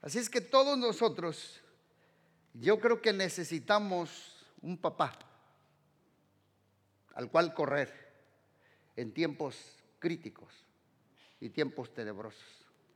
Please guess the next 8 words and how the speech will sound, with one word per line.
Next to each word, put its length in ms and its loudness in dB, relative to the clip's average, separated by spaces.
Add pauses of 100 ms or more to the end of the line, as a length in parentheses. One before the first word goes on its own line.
(480)
¿Cuántos 340 -2
lo 100 -4
creen? 320 -2 (440)
Yo 160 0
recuerdo 420 0
cuando 220 0
mi 140 -2
hijo 300 -4